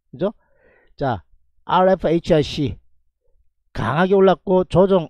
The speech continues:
아, 충분히 받았고 이십 일 올라타고 육십 일 돌파 예상하고 사 들어갔고 완벽합니다. 그러면, 아, 파이브 G를 이제 관심 좀 가져야 돼요. 지금 따라가는 것은, 아, 부담스럽고요. 이틀 동안 십 프로 올랐고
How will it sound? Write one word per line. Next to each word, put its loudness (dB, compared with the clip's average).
아, -12
충분히 -4
받았고 -2
이십 -6
일 -2
올라타고 0
육십 -8
일 2
돌파 4
예상하고 -4
사 0
들어갔고 -2
완벽합니다. -8
그러면, -6
아, -10
파이브 -4
G를 -8
이제 -8
관심 -10
좀 -6
가져야 -2
돼요. -6
지금 -8
따라가는 0
것은, -8
아, -16
부담스럽고요. -4
이틀 -10
동안 -6
십 -12
프로 -2
올랐고 -2